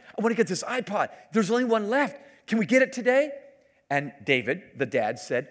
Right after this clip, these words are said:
"Well, how much money you got?" "I don't have any, Dad. I've got nothing," you know? And so David made a very wise and quick decision in that Apple store that I think was, was perfect. Here's what he did. He said, "Nick, since you don't have any money and I do,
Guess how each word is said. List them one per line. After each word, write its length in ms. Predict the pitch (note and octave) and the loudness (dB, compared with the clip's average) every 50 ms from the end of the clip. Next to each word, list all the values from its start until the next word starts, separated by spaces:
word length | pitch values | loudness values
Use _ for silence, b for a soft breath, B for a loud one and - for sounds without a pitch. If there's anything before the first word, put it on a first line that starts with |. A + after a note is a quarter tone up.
| - _ | -20 _
"Well, 120 | - A#2+ - | -16 -10 -10
how 60 | C3 | -6
much 180 | A#2+ C3 - F3 | -8 -8 -6 -4
money 180 | F#3+ D#4 G4+ | -4 -4 -4
you 60 | D#4+ | -4
got?" 200 | G3+ - G2+ D2+ - - _ _ _ _ _ _ _ _ _ _ - | -4 -4 -4 -6 -6 -14 _ _ _ _ _ _ _ _ _ _ 0
"I 60 | A3+ | 2
don't 100 | C#4+ C4 | 2 2
have 140 | A#3+ G#3 A#3+ | 2 2 2
any, 180 | C#4+ D4 C#4+ | 4 4 2
Dad. 280 | F3 - D#3+ D#3+ G3 G3+ | 0 0 -2 -4 -2 0
I've 160 | - F#3 F#3 | 0 0 2
got 160 | - A3 - | 2 0 2
nothing," 380 | F#3 G3+ A3+ - - - D#3+ - - - | 4 4 4 4 2 -6 -8 -8 -8 -8
you 100 | C#3 C#3 | -4 -2
know? 220 | C#3 C#3+ E3+ G3+ - - - b b b b b b b b b b b b | 0 0 0 -2 -2 -8 -20 b b b b b b b b b b b b
And 120 | - D#3+ D#3+ | -4 -4 -4
so 200 | - - F3+ D#3+ | -2 -4 -4 -2
David 400 | C#3 D#3+ D#3+ E3+ G3+ A3+ A#3 G3+ | 0 0 0 0 0 -2 -4 -4
made 160 | G3+ F3 D3 | -2 -2 -2
a 60 | C#3 | -4
very 260 | A2+ A#2 C3+ B2+ B2+ | -4 -4 -4 -4 -4
wise 600 | A#2 A2+ A#2+ B2 B2 C3 C#3+ D#3 E3+ F#3 F#3 - - | -4 -4 0 0 0 2 2 0 -2 -4 -6 -10 -12
and 140 | C3+ B2+ | -14 -14
quick 280 | - - - D3+ C#3+ - | -12 -6 -4 -4 -4 -4
decision 420 | E3+ D#3 - - C3 A#2 - A#2 | -8 -12 -8 -6 -8 -8 -8 -10
in 140 | G#2+ G#2 A2+ | -12 -10 -8
that 200 | A#2+ A2 A2 - | -6 -6 -6 -4
Apple 220 | A2 G#2+ - - A#2+ | -6 -8 -8 -8 -12
store 380 | - - - C3 A2+ G2+ G2 | -14 -10 -8 -6 -6 -6 -6
that 120 | G#2+ A2+ G#2 | -6 -4 -6
I 80 | G#2+ | -6
think 280 | G#2+ - B2 A#2 A2 - | -6 -6 -10 -12 -10 -12
was, 240 | A2+ G#2+ - - - _ _ _ _ - | -14 -14 -14 -18 -20 _ _ _ _ -14
was 160 | B2 A2+ - | -14 -14 -14
perfect. 480 | - - - D#3 - - - - _ _ _ _ _ b b b b b b b | -12 -6 -6 -6 -6 -6 -18 -20 _ _ _ _ _ b b b b b b b
Here's 240 | b - D#3 D3+ - | b -4 -4 -4 0
what 120 | E3 D#3 D3 | -2 -2 -2
he 60 | C3+ | -2
did. 280 | - A#2 F#2+ - - _ _ _ _ _ _ _ _ _ b b b b b - - | -6 -6 -8 -10 -14 _ _ _ _ _ _ _ _ _ b b b b b -10 -4
He 80 | E3 D#3+ | -4 -4
said, 220 | - - D#3 C#3 | -2 -4 -6 -4
"Nick, 240 | D3 D#3+ F3+ G#3 - | -2 -2 -2 -4 -4
since 260 | - - F3 D3+ - | -8 -10 -10 -8 -6
you 60 | E3+ G3+ | -6 -4
don't 140 | A3 G3 | -4 -4
have 120 | F3+ F3 E3 | -4 -4 -4
any 100 | D3+ D3 | -4 -2
money 260 | D3 D3 D#3 D#3+ C#3+ | -2 -2 -2 -2 -4
and 100 | A#2+ A#2 | -4 -4
I 160 | B2+ D#3 D3+ | -2 -2 -4
do, 420 | A#2+ A#2+ D#3+ D#3+ B2+ G2+ G2 G2 | -4 -2 -4 -4 -4 -4 -8 -12